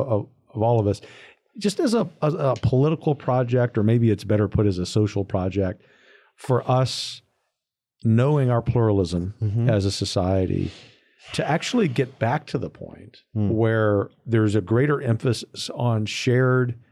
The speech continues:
Speaker 1: national holidays,
Speaker 2: Hmm.
Speaker 1: perhaps starting with Thanksgiving.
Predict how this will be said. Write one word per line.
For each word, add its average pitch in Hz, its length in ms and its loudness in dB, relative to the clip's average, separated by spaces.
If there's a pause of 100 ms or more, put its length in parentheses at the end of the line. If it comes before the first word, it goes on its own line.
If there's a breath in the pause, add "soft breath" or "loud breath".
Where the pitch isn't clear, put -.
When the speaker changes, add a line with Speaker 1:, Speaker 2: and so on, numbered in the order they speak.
(120)
Speaker 1:
national 110 580 -2
holidays, - 840 -6 (180)
Speaker 2:
Hmm. 117 80 0
Speaker 1:
perhaps 117 260 0
starting 175 440 0
with 101 160 -2
Thanksgiving. - 600 -10